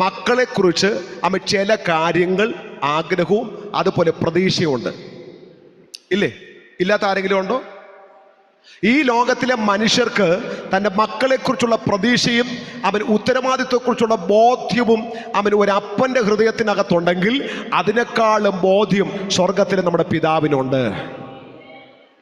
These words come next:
അതിലൊന്നാമത്തെ ബോധ്യമാണ് ആത്മീക ജീവിതത്തിൻ്റെ പ്രാരംഭ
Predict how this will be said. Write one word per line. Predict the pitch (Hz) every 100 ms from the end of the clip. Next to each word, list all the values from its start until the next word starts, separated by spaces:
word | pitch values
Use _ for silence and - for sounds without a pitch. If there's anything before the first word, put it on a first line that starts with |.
| _ - -
അതിലൊന്നാമത്തെ | 202 226 226 262 285 294 285
ബോധ്യമാണ് | 277 254 262 247 208 180 175 160 113 - - - - -
ആത്മീക | 156 196 233 214 233 226
ജീവിതത്തിൻ്റെ | 165 214 220 214 233 240 208 185 - - - -
പ്രാരംഭ | 180 208 226 226